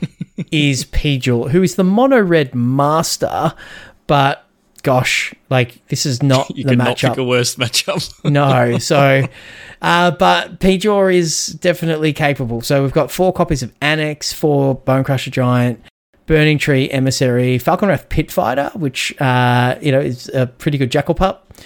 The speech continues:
Speaker 2: uh, Kari Zev, Runaway Steamkin, Soulscar Mage, Torbran, uh, a couple of copies of Reckless Rage, Embercleave,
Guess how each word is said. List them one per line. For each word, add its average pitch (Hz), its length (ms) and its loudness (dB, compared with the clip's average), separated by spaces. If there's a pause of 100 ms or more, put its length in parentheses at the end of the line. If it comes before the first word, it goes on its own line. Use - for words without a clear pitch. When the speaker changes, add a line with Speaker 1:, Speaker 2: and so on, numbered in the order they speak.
(380)
Speaker 2:
uh, 131 280 0
Kari 190 300 0
Zev, 139 480 0
Runaway 180 460 0
Steamkin, 220 640 -2 (480)
Soulscar 165 500 0
Mage, 147 600 0
Torbran, 170 640 0 (520)
uh, 135 240 2
a - 60 -12
couple 185 220 -2
of - 60 -4
copies 160 360 -2
of 131 240 0
Reckless 131 560 -2
Rage, 156 560 2 (120)
Embercleave, 143 840 -2